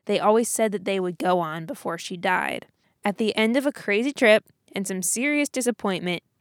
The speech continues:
he discovers something his wife left him and realizes she felt that their relationship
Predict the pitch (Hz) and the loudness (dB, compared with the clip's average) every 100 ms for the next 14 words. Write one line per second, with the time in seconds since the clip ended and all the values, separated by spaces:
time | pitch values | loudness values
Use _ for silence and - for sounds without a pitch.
0 | _ 233 208 208 - 214 214 254 277 - | _ -4 -2 -2 0 2 2 2 0 -2
1 | 220 208 220 214 180 175 165 - 165 165 | -4 -4 -4 -4 -4 0 0 -2 -6 -6
2 | - 247 269 311 - 214 196 190 214 254 | -6 -8 -8 -12 -4 -2 0 2 4 4
3 | 269 277 294 285 - _ _ - - 254 | 2 0 -4 -6 -10 _ _ -14 -6 -4
4 | 294 - 208 214 - 196 190 202 202 202 | -2 4 6 6 2 -4 0 2 4 4
5 | 190 180 - 226 254 247 | 2 0 -2 -4 -2 -4